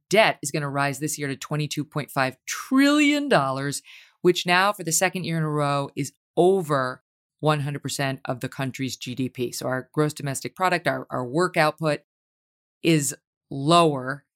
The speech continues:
than our debt. How it, have I accurately summarized <laughs> these issues, and how bad is that?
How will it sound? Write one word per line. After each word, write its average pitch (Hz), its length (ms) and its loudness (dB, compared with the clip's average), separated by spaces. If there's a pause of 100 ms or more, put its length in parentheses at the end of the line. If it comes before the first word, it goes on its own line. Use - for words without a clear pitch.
(280)
than 143 140 -2
our 135 280 -4
debt. 131 380 0 (600)
How 208 480 4
it, - 200 -6
have 170 160 0
I 170 380 2
accurately 233 540 -6
summarized 160 720 0 (100)
<laughs> - 120 -20
these 156 340 0
issues, 160 520 0 (400)
and 165 120 -2
how 208 320 2
bad 185 440 -2
is 160 220 -2
that? - 380 -6